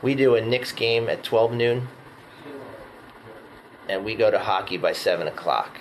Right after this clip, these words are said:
And we're, we're, and we're, we're, we, we change, we play the game, we get everything out of the way, we put the hockey ice back in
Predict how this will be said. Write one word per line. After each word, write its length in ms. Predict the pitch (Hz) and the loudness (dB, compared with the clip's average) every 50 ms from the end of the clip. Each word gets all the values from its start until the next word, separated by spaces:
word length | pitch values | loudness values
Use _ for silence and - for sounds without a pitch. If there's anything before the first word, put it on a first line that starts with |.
| - | -12
And 100 | - 90 | -8 -4
we're, 140 | 87 90 90 | -2 -2 -2
we're, 280 | - 98 101 98 - - | 0 0 0 0 0 0
and 140 | 85 92 90 | -2 -2 0
we're, 200 | 95 101 104 104 | 0 2 2 0
we're, 280 | 98 95 104 101 101 92 | 0 0 0 0 0 -2
we, 260 | - 95 101 101 87 - - - - - - - - - - - - | -4 -8 -8 -8 -10 -12 -16 -18 -20 -20 -20 -20 -20 -20 -16 -10 -8
we 100 | 117 113 | -6 -4
change, 400 | 113 - 120 110 110 107 - - | -2 0 0 0 0 -2 -6 -8
we 180 | 78 95 104 101 | -8 -8 -10 -8
play 260 | - - 131 143 156 | -4 0 2 2 4
the 100 | 156 147 | 4 2
game, 340 | 127 127 123 123 123 120 117 - - - - - - - - - - - - - - - - - - - - | 2 2 2 0 0 -2 -6 -10 -18 -20 -20 -20 -20 -20 -20 -20 -20 -20 -20 -20 -20 -20 -20 -20 -18 -14 -12
we 80 | 104 | -6
get 160 | 101 107 127 | -2 0 2
everything 360 | 131 135 127 123 117 120 117 113 | 4 4 4 4 2 2 4 4
out 120 | 113 110 | 4 4
of 80 | 104 104 | 4 2
the 80 | 104 | 2
way, 240 | 104 104 104 98 101 | 2 4 2 2 2
we 120 | 101 104 | -2 -4
put 200 | 98 - 131 110 | -2 -2 -2 0
the 100 | - 104 | 0 0
hockey 520 | 101 113 104 107 - - 101 98 95 - - | 0 0 0 -2 -2 -6 -8 -8 -8 -6 -4
ice 220 | - 104 104 - | -2 -2 -2 -2
back 300 | - - 101 95 92 - 107 | 0 2 2 2 2 0 0
in 260 | 107 107 104 107 | 0 0 0 -2